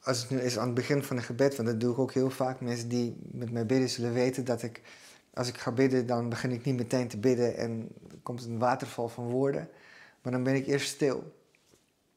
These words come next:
En ik haal een paar keer diep adem. En wat ik eigenlijk dan doe, is om te zeggen,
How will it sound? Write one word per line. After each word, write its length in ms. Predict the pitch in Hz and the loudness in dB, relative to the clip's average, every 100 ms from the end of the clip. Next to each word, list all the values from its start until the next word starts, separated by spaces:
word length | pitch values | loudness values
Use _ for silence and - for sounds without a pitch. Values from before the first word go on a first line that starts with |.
| _ _ _ - | _ _ _ -8
En 140 | 131 | -4
ik 80 | 117 | 0
haal 160 | 123 | 2
een 80 | 127 | 2
paar 240 | 117 127 131 | 4 2 2
keer 180 | 127 | 0
diep 200 | 117 135 | 0 0
adem. 320 | - 131 127 113 | 0 -2 -2 -2
En 100 | 120 | -2
wat 120 | 135 | -2
ik 100 | 143 | -2
eigenlijk 300 | 160 160 - | -4 -6 -4
dan 220 | 135 127 | -4 -2
doe, 240 | 139 135 135 - - - - - _ _ | 0 0 -4 -16 -20 -20 -20 -20 _ _
is 580 | 127 127 - - - - _ _ _ _ _ - | 2 2 0 -4 -10 -20 _ _ _ _ _ -12
om 100 | 120 | -6
te 120 | 123 | -2
zeggen, 500 | 127 131 131 123 123 | 2 2 0 -2 -6